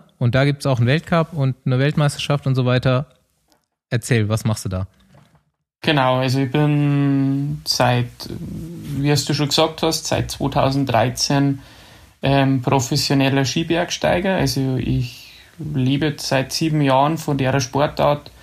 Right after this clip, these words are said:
Speaker 2: habe einen Sportförderplatz bei der Bundeswehr und bestreite im Winter für einen deutschen Alpenverein, das ist unser Dachverband,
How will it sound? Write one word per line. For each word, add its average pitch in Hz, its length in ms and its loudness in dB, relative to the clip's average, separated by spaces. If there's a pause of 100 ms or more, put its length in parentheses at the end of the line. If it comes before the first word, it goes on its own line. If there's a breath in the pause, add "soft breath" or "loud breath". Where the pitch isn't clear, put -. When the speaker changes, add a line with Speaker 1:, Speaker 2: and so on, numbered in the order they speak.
(360 loud breath)
Speaker 2:
habe 139 120 4
einen 147 100 2
Sportförderplatz 143 840 0
bei - 120 -2
der 131 60 0
Bundeswehr 151 800 0
und 139 400 0
bestreite 131 600 -2
im 139 140 2
Winter 156 520 2
für 143 360 -2
einen 131 380 0 (880 soft breath)
deutschen 139 360 0
Alpenverein, 156 760 0
das 147 140 -2
ist 147 120 -2
unser 147 220 -2
Dachverband, 156 960 -2